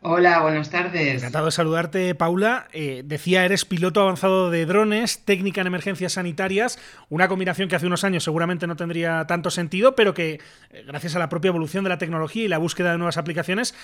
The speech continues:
Speaker 2: ha hecho que un perfil profesional como el tuyo ya no sea, no sea nada, nada extraño, ¿verdad? Eh, cuéntanos, Paula, ¿qué tipo de aplicaciones tienen en el ámbito de las emergencias sanitarias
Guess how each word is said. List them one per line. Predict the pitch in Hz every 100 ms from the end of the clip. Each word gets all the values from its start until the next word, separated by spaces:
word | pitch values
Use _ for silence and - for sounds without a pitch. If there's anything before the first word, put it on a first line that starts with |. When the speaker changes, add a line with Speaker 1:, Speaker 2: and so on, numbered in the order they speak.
| - -
Speaker 2:
ha | 147
hecho | 160
que | 190
un | 208
perfil | 190 170
profesional | 185 175 165 190
como | 180 180
el | 160
tuyo | 196 214 269 - - -
ya | 147 185
no | 208
sea, | 196 185 170 160
no | 151 160 170
sea | 180 180
nada, | 170 160 151
nada | 156 160
extraño, | 151 - 254 202
¿verdad? | 143 170 254 - -
Eh, | 180 156
cuéntanos, | 226 294 302
Paula, | - 277 277 269 - -
¿qué | 208
tipo | 269 247 247
de | 233
aplicaciones | - 226 214 - 156 127 -
tienen | 175 180 180 185
en | 160 160
el | 160 180
ámbito | 190 180 202
de | 185
las | 180 -
emergencias | 175 185 175
sanitarias | 185 175 160 190 185